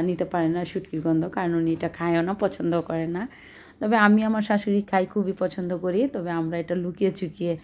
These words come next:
রান্না করি, খেতে পারি প্রকাশ্যে, ওটা কোনো সমস্যা হয় না। যাই হোক, তো আজকে যেহেতু বাজার থেকে কচুরলতি এনেছে,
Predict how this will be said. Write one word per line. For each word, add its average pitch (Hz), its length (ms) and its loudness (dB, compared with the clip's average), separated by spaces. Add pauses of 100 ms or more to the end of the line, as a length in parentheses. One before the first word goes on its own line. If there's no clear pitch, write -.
(320)
রান্না 208 300 4
করি, 285 260 2
খেতে 254 240 4
পারি 233 220 4
প্রকাশ্যে, 196 440 -2
ওটা 180 200 -2
কোনো 180 220 -4
সমস্যা 175 420 -6
হয় 165 200 -2
না। 170 140 -2 (580)
যাই 202 260 6
হোক, 208 200 2 (140)
তো 196 120 0
আজকে 180 380 0
যেহেতু 175 320 -4 (180)
বাজার 180 300 0
থেকে 170 260 -6
কচুরলতি 180 540 -2
এনেছে, 170 400 -2